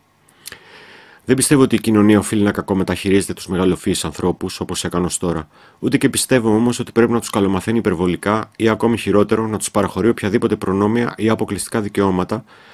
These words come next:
και αυτό για τρεις λόγους. Πρώτον, γιατί συχνά δεν θα μπορεί να διακρίνει έναν τσαρλατάνο από μια μεγαλοφυΐα.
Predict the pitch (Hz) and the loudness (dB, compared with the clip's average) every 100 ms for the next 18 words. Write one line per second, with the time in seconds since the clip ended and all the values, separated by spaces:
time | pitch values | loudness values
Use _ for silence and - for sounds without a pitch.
0 | - - 98 - 127 120 127 107 85 69 | -20 -8 -4 0 0 2 0 0 0 -2
1 | - - _ - - - - - 120 90 | -10 -18 _ -20 -20 -20 -4 2 2 2
2 | 69 _ - 90 117 101 113 113 117 107 | -6 _ -6 -2 -2 0 0 0 0 2
3 | 104 120 104 101 - 117 101 107 95 - | 2 4 2 0 0 0 2 2 0 -2
4 | 98 92 110 110 95 90 98 98 87 85 | -2 -2 0 0 2 0 0 2 0 -2
5 | - 85 90 101 | -2 0 2 0